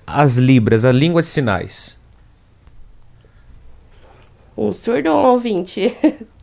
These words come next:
Speaker 1: O ouvinte.
Speaker 2: Ah, certo. O ouvinte não é rápido, não é rápido. É um processo que pode demorar uns três anos aproximadamente,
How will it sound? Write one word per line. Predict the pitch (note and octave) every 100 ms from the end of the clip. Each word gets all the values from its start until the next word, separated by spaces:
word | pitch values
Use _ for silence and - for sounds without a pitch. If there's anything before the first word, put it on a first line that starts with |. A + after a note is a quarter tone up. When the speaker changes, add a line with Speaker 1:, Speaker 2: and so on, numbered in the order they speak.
| _
Speaker 1:
O | D3+
ouvinte. | D3 C3 F#2+ - - - _ _ - - _ - - - - - _ - - - _ - - -
Speaker 2:
Ah, | F#3+ F#3+
certo. | - - - - G3+
O |
ouvinte | G3 A#3 G3 F3+ G3+ B3+ - - E3+ - - - - - - - - - - -
não | F3 F3+
é | G#3+
rápido, | A#3 A2 G2+ - A3 E3+ E3 F3+ - _
não | G3 F3 F3+
é |
rápido. | A3+ F#3 E3+ F3+ F3 F3
É |
um | F#3
processo | A#3+ B3 A3 G#3+ -
que | C4+
pode | - G#3 A3 B3 C4+ B3+ B3
demorar | A3+ A3+ G#3 G3
uns | G#3 -
três | B3 G3+ G3+ G3+ G3
anos | G3+ G3 G#3 G#3 G3
aproximadamente, | F#3+ F3+ G3+ G#3 F#3+ F#3 F#3 G3 F#3 F3 E3+ - G3